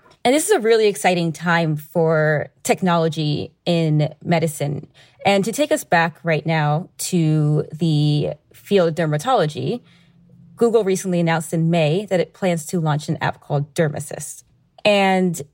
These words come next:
it's going to help diagnose common skin conditions by comparing pictures taken on a phone against a database of sorts. Doctor Jenna Lester is part of the team working to develop that with Google. So I asked her if she has concerns about how objective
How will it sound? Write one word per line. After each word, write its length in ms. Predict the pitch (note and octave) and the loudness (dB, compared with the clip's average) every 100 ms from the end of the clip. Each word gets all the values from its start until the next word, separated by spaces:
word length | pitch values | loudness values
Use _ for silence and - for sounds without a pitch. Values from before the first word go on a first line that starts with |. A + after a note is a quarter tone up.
| _ | _
it's 180 | B3 - | -2 -2
going 420 | C#4 D4 D4 C#4 | -2 0 0 -2
to 360 | - - A3+ G#3+ | -8 -4 -4 -4
help 380 | G3+ G3+ - - | -2 -2 -2 -2
diagnose 680 | F#3 F3+ E3 E3+ D#3+ E3 - | 0 2 0 0 0 -2 -8
common 540 | - F3 E3 D#3+ D#3 | -6 -2 0 0 0
skin 300 | D3+ - D#4+ | -4 -2 -2
conditions 680 | G#3 E3+ D#3 D#3+ D3+ D3+ - - - _ | 0 -2 -2 -2 0 -2 -4 -20 -20 _
by 160 | F#3 | 0
comparing 540 | F3+ F#3 F#3 G3 F#3+ F3+ | 0 -4 -6 -4 -2 -2
pictures 640 | - F#3+ - E3 D#3 D#3 | -6 -8 -2 0 0 -4
taken 280 | - D#3 F3 | -6 -2 -2
on 140 | D#3 | -2
a 40 | D#3+ | -4
phone 460 | - F3 D#3+ D3+ | -2 0 0 0
against 680 | D3 D3+ D#3+ D3+ - - - - - - | -2 -4 -2 -2 -4 -14 -18 -20 -20 -4
a 80 | E3+ | -2
database 580 | D3+ E3 - - D3+ - | 0 0 -2 -8 -8 -10
of 80 | |
sorts. 500 | - - - - - - - - - - | -10 -10 -10 -14 -14 -16 -20 -20 -20 -4
Doctor 320 | - B3 B3+ B3+ | 0 0 0 -2
Jenna 260 | G3+ E3+ | 0 2
Lester 400 | E3 E3 - D#3+ | 0 -2 -2 -2
is 140 | - D3+ | -2 -8
part 280 | - F3+ | -4 -2
of 60 | E3+ | -2
the 80 | D#3+ | -4
team 340 | - F3 D#3+ | -2 0 0
working 360 | E3 D#3 E3+ D3+ | 0 -2 -4 -6
to 120 | F3+ | -4
develop 400 | D#3+ F3 F3 - | -2 0 0 -2
that 200 | C#3+ - | -6 -4
with 160 | D3+ - | -10 -6
Google. 420 | D#3+ - - - _ _ _ _ - | -6 -4 -10 -12 _ _ _ _ -6
So 220 | - G3 | 0 2
I 80 | F#3+ | 4
asked 300 | C4+ C4+ A#3+ | 0 -2 -6
her 140 | G#3 | -4
if 140 | F3+ | -4
she 220 | E3 - F#3 | -6 -2 -2
has 140 | D#3+ | -2
concerns 680 | - F3+ - D#4 F#3+ E3+ - | -4 -4 0 0 0 -2 -2
about 220 | F3+ D#3+ | -2 -2
how 240 | F3+ E3 | -2 -2
objective 600 | - D3 F#3 D#3+ E3 D#3+ | -2 -4 -4 -2 -2 -4